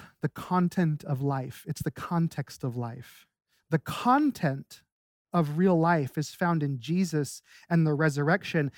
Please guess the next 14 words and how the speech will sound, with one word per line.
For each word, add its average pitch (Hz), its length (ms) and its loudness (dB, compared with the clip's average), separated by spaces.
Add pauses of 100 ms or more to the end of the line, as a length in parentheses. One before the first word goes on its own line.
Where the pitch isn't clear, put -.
(140)
and 160 160 4
that 247 100 4
can 247 140 2
be 220 80 2
lived 185 260 4
in 165 160 6
any 208 220 4
context, 170 640 -2
any 190 180 4
time, 180 340 0
any 165 140 2
place, 147 380 -2
anywhere. 131 680 -6 (1300)
So - 580 -2